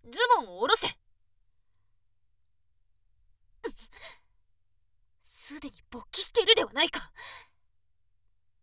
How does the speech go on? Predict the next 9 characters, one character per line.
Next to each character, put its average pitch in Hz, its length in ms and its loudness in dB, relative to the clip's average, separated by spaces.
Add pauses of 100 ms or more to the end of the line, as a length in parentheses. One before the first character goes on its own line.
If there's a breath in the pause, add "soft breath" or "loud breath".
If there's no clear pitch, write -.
(920)
ま 214 180 -20
っ - 20 -16 (480)
た - 140 -16
く、 - 120 -18 (1120 loud breath)
男 277 280 0
子 - 40 -10
生 294 320 -2
徒 190 160 -16
は - 220 -20